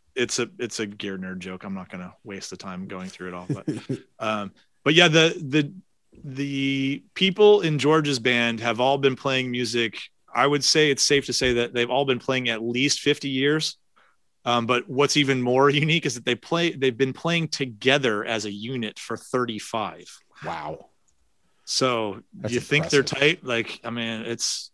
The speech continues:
Speaker 1: it's crazy. Um, we're actually gonna go and do some rehearsal.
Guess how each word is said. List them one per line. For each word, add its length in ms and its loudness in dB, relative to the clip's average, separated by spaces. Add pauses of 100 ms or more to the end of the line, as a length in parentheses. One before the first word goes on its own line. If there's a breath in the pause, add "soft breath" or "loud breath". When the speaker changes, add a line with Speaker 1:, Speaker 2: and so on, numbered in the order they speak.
Speaker 1:
it's 200 -8
crazy. 560 -2 (340)
Um, 760 -10 (1300 soft breath)
we're 180 2
actually 340 4
gonna 280 -2
go 540 0
and 200 -6
do 220 -2
some 280 -4
rehearsal. 680 -2